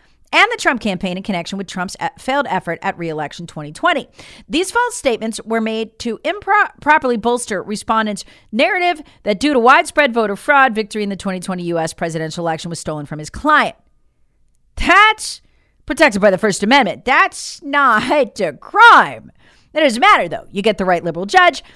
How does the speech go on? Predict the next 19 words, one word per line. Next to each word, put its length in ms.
they'll 140
let 160
you 60
raid 160
anyone 280
you 80
want. 220
And 220
that's 340
what 80
they're 80
doing. 160
Now, 80
look 140
at 60
the 80
timing 500
of 160
this. 400